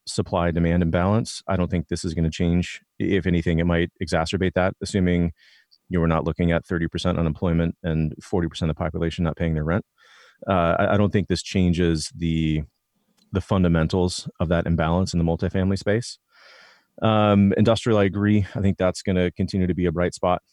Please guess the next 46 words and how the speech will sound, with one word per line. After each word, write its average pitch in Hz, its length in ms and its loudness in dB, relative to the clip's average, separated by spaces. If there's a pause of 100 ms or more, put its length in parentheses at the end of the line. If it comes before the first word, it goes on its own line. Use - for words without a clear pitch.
especially 87 400 -4
with 85 140 -2
the 90 100 -6
additional 82 400 -4
load 82 280 -2
that 78 100 -6
this 85 180 -10
is, 78 360 -10 (200)
this 82 160 -8
is 78 100 -12
causing. 82 560 -4
You 82 100 -10
know, 78 60 -4
I 76 40 -4
think 80 140 -4
Amazon 80 440 -2
is 78 240 -6 (460)
<laughs> - 440 -20
pretty 101 180 -2
well 87 220 2
primed 87 560 0
to, 87 280 -2
uh, 80 400 0 (120)
to, 82 320 -4
to 92 140 -6
weather 85 240 -2
this 85 240 -4
and, 78 240 -4
and 78 300 -6 (180)
put 90 180 -2
even 82 200 -2
more 85 280 0
load 80 220 0
on 80 120 -2
that 73 160 -6
kind 85 140 -4
of 78 80 -8
shipping, 82 320 -6
logistics, 78 580 -8 (120)
kind 82 140 -4
of 60 60 -4
infrastructure, 87 520 -6
real 90 160 -6
estate. 98 280 -6 (960)
You 117 100 2
know, - 60 -2